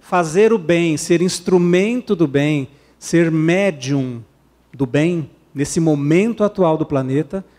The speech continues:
é o que a gente precisa fazer pra desenvolver a nossa mediunidade. Não pensem que desenvolver mediunidade é isso. É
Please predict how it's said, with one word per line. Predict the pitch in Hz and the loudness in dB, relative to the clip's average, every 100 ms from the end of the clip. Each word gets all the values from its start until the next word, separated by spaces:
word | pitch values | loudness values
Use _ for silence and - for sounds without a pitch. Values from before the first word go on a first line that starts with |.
| _ _ _ _ | _ _ _ _
é | 156 175 | 0 0
o | |
que | 190 | 0
a | 185 | -2
gente | 156 170 - | 0 -2 -4
precisa | 165 160 156 - 156 147 147 | -8 -6 -6 -2 0 0 -4
fazer | 156 135 139 | -6 -4 -4
pra | 139 135 | -4 -6
desenvolver | 123 135 135 127 127 | -4 -4 -4 -6 -8
a | |
nossa | 127 123 131 | -8 -8 -8
mediunidade. | 123 131 131 117 113 110 - _ _ 151 | -6 -4 -6 -6 -12 -16 -20 _ _ 0
Não | 165 190 240 269 254 | 2 4 2 -2 -6
pensem | - 185 180 190 - 180 | -2 0 0 -2 -6 -6
que | - | -6
desenvolver | 147 151 147 143 143 | -4 -2 2 2 2
mediunidade | 139 135 131 139 143 | 0 -2 0 0 0
é | 151 | 0
isso. | 123 110 - - _ _ - | 0 -4 -12 -20 _ _ -8
É | 135 143 151 151 | -2 0 0 0